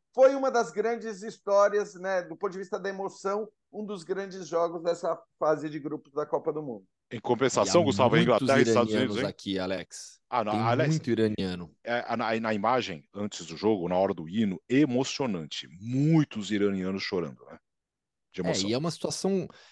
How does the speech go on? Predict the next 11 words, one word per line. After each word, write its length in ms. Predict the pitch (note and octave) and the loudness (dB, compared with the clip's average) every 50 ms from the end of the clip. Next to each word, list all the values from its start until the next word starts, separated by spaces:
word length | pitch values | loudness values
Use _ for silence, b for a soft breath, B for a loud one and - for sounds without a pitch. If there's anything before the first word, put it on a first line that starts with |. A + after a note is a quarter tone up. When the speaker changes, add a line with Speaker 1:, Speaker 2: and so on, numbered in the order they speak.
| B B | B B
Speaker 3:
é 80 | - | -4
uma 120 | A#2+ D3+ D#3 | -2 0 0
situação, 560 | - - D#3+ D3 - - F#3 F#3+ G3 F#3+ D3 F2+ C2 D2 D2+ - | 0 0 0 0 2 4 4 6 6 6 4 2 -2 -6 -8 -4
o, 260 | B2 C#3+ - - E3 | -4 -4 -2 0 2
o 60 | F3 | 4
Irã 320 | F3 D3+ C3+ C#3+ G3 A#3+ | 6 8 8 8 8 6
vive 280 | A3 D3+ C#3+ D#3+ D3+ C#3+ | 6 4 2 0 0 0
uma 100 | C#3 C3+ | 0 -4
situação 400 | B2 - - A#2 - - - C#3+ | -6 -6 -8 -8 -6 -2 -2 -2
muito 560 | D#3 D#3 D3+ D3 D3 D3+ C#3+ C3 - - B2+ | -2 -2 -2 -2 -2 -2 -2 -4 -6 -8 -10
tensa 640 | A#2+ _ - C3+ B2 A2+ G2 F2 - - - E2 D#2 | -8 _ 2 4 4 4 4 0 -2 -4 -6 -6 -8